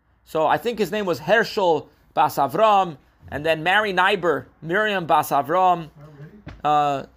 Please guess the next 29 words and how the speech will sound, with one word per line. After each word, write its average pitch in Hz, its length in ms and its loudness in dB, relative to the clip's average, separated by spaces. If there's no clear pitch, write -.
may 156 180 -2
their, 147 300 -2
their 147 220 -6
soul 190 200 0
be 165 160 -2
elevated. 175 640 0
And 151 120 -8
also 170 220 -2
we 156 120 -2
want 160 340 0
to, 156 200 0
uh, 143 300 2
at - 160 -4
this 156 180 -4
time, 156 460 -2
also 160 240 0
recognize 165 540 2
the 139 80 -6
Rabbi, 156 500 2
uh, 147 280 0
Rabbi 151 420 0
of 147 160 -2
Chabad 151 380 0
of 135 80 -6
Moore 170 180 2
Park, 151 380 0
Rabbi 135 300 -4
Shimi 147 280 -8
Heidingsfeld. 139 800 -2